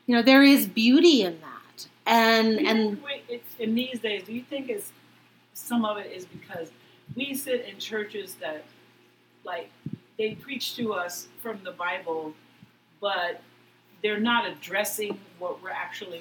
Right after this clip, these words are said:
Speaker 2: going through in life or making us feel, I don't wanna say feel uncomfortable, but to me, if you're ministering to me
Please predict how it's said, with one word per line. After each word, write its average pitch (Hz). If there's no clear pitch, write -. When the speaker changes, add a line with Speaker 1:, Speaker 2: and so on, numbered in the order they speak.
Speaker 2:
going 170
through 170
in 214
life 196
or 180
making 233
us 180
feel, 190
I 208
don't 233
wanna 202
say -
feel 233
uncomfortable, 202
but 165
to 254
me, 294
if 214
you're 240
ministering 254
to 247
me 202